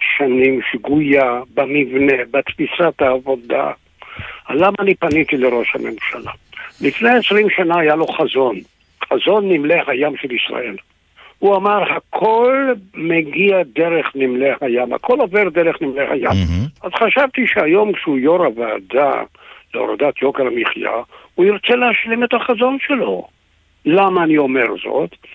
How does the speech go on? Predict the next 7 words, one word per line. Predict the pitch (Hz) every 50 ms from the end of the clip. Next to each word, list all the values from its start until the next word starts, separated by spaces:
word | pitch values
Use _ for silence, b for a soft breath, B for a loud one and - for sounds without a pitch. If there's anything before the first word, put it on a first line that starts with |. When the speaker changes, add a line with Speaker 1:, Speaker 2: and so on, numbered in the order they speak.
| B B B B B B -
Speaker 1:
יש | - 220 233 233 - 262
לנו | 254 247 240
במדינת | 202 196 165 160 180 165 190 185 -
ישראל | 180 - - 151 151 165 165
לחצים | 143 - 147 135 - - 165 165 - -
שלך | 143 123 - - 139 135
ושלי, | 147 135 - - 127 113 113 107 95 104 117 160